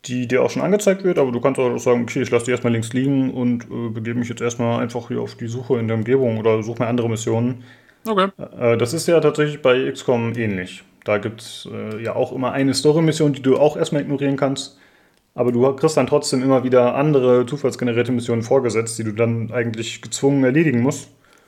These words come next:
Speaker 2: Ja.
Speaker 1: Und hier ist es halt so, du kannst sagen, „Okay, ich, äh,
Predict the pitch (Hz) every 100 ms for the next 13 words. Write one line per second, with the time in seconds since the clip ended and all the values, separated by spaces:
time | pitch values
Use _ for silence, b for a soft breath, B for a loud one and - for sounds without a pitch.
0 | - 147 - _ 135 131 160 156 151 139
1 | 147 143 139 139 147 143 143 139 160 135
2 | - 127 127